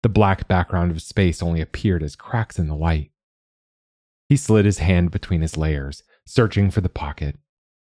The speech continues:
When he found the ring, it looked baby-sized in his double-gloved hand. "Hey, um, Siggy, there's," his voice was hoarse. "I have something I need to tell you."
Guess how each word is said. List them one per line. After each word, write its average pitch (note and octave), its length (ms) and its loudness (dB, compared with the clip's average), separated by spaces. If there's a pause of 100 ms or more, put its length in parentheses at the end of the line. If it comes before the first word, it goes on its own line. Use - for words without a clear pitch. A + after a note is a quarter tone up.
(320)
When A#2 120 4
he A#2+ 100 4
found A2+ 320 4
the A#2 60 6
ring, D#2+ 560 -2
it G#2 120 2
looked G2+ 340 2
baby-sized D2+ 760 -2
in E2+ 80 2
his E2+ 180 2
double-gloved D2+ 640 -4
hand. D#2 480 -2 (1120)
"Hey, A2 460 2
um, G2+ 400 2
Siggy, E2+ 560 -2 (340)
there's," B2+ 380 4 (1040)
his G2 140 -2
voice D#2+ 280 -4
was D2 140 -8
hoarse. D#2 480 -6 (880)
"I A#2 400 2
have C3+ 260 0
something C3+ 380 2
I A#2 60 4
need A#2 180 4
to G2 80 0
tell G2 240 -2
you." E2+ 360 -6